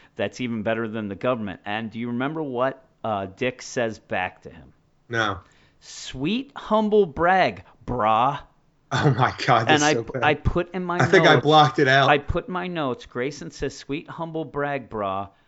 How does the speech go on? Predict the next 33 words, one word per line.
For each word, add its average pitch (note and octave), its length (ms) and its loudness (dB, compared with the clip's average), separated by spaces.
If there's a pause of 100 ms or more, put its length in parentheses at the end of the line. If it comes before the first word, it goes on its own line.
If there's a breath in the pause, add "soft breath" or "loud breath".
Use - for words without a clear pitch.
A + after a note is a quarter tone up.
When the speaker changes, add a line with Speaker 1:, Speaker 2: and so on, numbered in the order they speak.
(300)
Speaker 1:
He B2 240 -6
is A#2+ 120 -8
no A#2+ 180 -4
longer A#2+ 280 -6
my A2 120 -8
favorite A2 300 -10
superhero. G2 600 -14
I'm A2+ 120 -8
done. C3 360 -2 (100)
Speaker 2:
<laughs> - 140 -6
Speaker 1:
I C3 120 0
am A#2+ 260 -4
done, A#2 260 -4
Eric." G2+ 240 -6
And C3 240 -10
any, C#3+ 220 -6
Speaker 2:
Did, - 80 -20
Speaker 1:
first E3+ 300 2
off, - 160 -4
Speaker 2:
did F#3+ 100 6
it F#3 100 2
take A#3 220 4
you A3+ 80 0
back F#3+ 240 2
to F#3+ 80 -4
that D#3+ 140 2
Grayson D#3+ 360 2
annual C#3+ 320 4
with A2+ 100 2
Superman A#2+ 400 2
at G#2 100 0
that G#2 180 0
point? B3+ 300 4